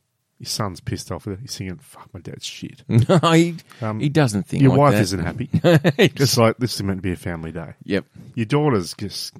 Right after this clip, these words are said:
Speaker 1: fucking angry.
Speaker 2: She took a book, by the way.
Speaker 1: Okay.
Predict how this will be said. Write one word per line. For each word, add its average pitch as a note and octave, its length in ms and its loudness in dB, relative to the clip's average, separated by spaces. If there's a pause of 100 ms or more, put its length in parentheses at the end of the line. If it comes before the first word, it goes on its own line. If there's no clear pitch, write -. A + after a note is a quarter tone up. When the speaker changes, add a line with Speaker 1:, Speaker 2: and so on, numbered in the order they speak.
(300)
Speaker 1:
fucking - 460 -14
angry. F2 320 -10
Speaker 2:
She - 140 0
took A2 120 -2
a F#2 80 0
book, F2 400 -2
by F#2 140 2
the F2 100 0
way. G#2 260 2
Speaker 1:
Okay. G2 220 2